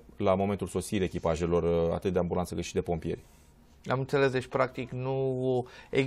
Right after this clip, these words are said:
Speaker 2: a existat, uh, deci practic nu mai exista nicio șansă, pentru că au, au existat, mă rog,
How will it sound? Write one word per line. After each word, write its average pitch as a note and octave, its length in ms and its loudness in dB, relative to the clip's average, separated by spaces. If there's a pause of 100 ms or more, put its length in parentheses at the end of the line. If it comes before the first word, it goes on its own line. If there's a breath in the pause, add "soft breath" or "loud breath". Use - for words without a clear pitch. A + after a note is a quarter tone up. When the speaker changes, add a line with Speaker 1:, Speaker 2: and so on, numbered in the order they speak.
Speaker 2:
a C#3+ 120 8
existat, C3+ 800 4 (180)
uh, C3 760 6 (600)
deci C3 240 -6
practic D3+ 340 2
nu D3+ 80 0
mai D#3 120 6
exista C#3+ 300 2
nicio C#3+ 320 0
șansă, B2+ 360 0
pentru G#2+ 240 -2
că A#2 60 0
au, A2+ 500 2
au A#2+ 160 6
existat, A#2+ 440 2
mă A2+ 80 0
rog, G#2 140 -2